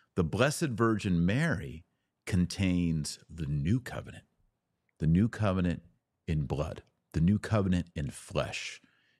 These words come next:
Jesus Christ, the Mashiach. That's why Mary's important. Okay, so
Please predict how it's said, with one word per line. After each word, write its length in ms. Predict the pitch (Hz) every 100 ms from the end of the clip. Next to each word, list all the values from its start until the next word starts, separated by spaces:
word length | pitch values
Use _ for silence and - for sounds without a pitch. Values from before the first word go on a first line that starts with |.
| _
Jesus 540 | - 80 82 71 80 -
Christ, 560 | - - - - - -
the 140 | -
Mashiach. 680 | 67 65 - 73 62 - - - - _ _ _ _ _ _ -
That's 280 | - 160 143
why 220 | 160 160
Mary's 440 | 135 131 131 123
important. 540 | 113 - 107 104 - - _ _ _ _ _ _ -
Okay, 260 | 101 - - _ _ _ _ _
so 280 | - -